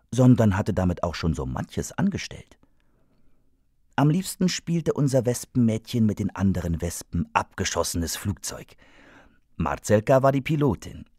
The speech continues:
mit einer Fliegermütze auf dem Kopf und einer Brille auf der Nase. Die war geliehen, von der Sedlatschkowa, denn die war kurzsichtig. Die übrigen Wespen hockten dicht gedrängt im Flugzeug und warteten nervös auf den Treffer, der sie zum Notabsprung zwingen würde.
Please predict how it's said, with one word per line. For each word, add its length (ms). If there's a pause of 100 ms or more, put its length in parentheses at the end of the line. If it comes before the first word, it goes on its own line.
(240)
mit 220
einer 180
Fliegermütze 840
auf 100
dem 240
Kopf 320
und 240
einer 160
Brille 500
auf 120
der 100
Nase. 440 (1000)
Die 120
war 120
geliehen, 580 (460)
von 180
der 120
Sedlatschkowa, 840 (520)
denn 220
die 160
war 120
kurzsichtig. 680 (1400)
Die 60
übrigen 460
Wespen 400
hockten 400
dicht 300
gedrängt 460
im 120
Flugzeug 520
und 200
warteten 400
nervös 480
auf 160
den 300
Treffer, 420
der 140
sie 140
zum 200
Notabsprung 800
zwingen 380
würde. 280